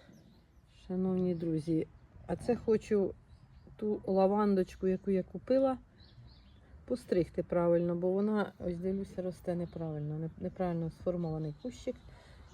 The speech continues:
І в, в, в інтернет-мережі кругом, де не глядь, зараз осінь, то тільки й мови про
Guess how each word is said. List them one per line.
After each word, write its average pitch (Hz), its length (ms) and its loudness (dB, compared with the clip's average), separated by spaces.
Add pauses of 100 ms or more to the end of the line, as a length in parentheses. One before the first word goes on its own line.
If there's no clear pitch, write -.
І 311 500 4
в, 254 120 6 (1040)
в, 208 400 -2
в - 20 0
інтернет-мережі 208 1200 2
кругом, 220 520 2
де 190 160 2
не 196 160 2
глядь, 226 400 0 (580)
зараз 202 400 2
осінь, 240 600 4 (920)
то 262 480 8
тільки 247 400 0
й 233 60 6
мови 208 320 6
про 208 460 6